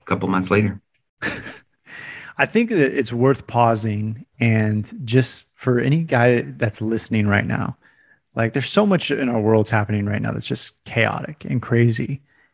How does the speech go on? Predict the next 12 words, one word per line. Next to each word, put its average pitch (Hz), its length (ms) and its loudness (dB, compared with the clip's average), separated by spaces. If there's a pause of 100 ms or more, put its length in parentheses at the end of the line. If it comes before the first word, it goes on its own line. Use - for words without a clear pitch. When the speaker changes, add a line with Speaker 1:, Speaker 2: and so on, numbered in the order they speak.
(260)
Speaker 2:
And 117 360 -4
I 120 80 -10
think 214 240 0
sometimes 123 440 0
it 110 60 -2
can 117 100 -4
be 113 220 -2
easy 117 180 4
to 110 80 2
forget, - 380 0
like, - 260 -6
"God, 139 260 -4